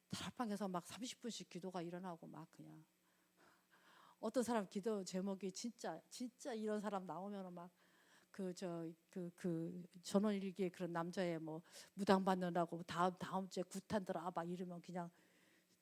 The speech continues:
그거 들은 다락방 안에서 그냥 통곡을 하면서 기도하고 그냥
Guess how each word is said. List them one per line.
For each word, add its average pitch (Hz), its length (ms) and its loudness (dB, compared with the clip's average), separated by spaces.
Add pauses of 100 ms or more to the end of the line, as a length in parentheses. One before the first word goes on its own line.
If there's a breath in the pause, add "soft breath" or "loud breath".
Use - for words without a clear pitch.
(1500)
그거 190 300 2
들은 185 300 0
다락방 180 420 -4
안에서 175 260 -6
그냥 175 200 -12
통곡을 277 500 -4
하면서 165 260 -8
기도하고 165 600 -10
그냥 151 180 -18